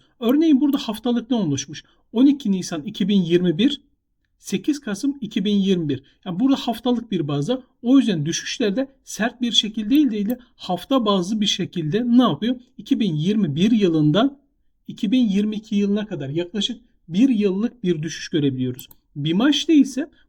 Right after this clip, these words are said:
burada günlük bir grafikten bakıyoruz. Günlük grafikte burada ne yapıyor? Yükseliş, iki tane tepeyi yapması bir Ağustos'tan, bir Ağustos iki bin yirmi dörtten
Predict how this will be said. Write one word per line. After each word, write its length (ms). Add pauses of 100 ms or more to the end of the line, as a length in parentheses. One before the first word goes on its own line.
burada 320
günlük 460
bir 160
grafikten 560
bakıyoruz. 420 (260)
Günlük 400
grafikte 580
burada 240
ne 120
yapıyor? 340 (400)
Yükseliş, 720 (400)
iki 240
tane 240
tepeyi 340
yapması 520
bir 220
Ağustos'tan, 880 (400)
bir 180
Ağustos 420
iki 240
bin 120
yirmi 260
dörtten 420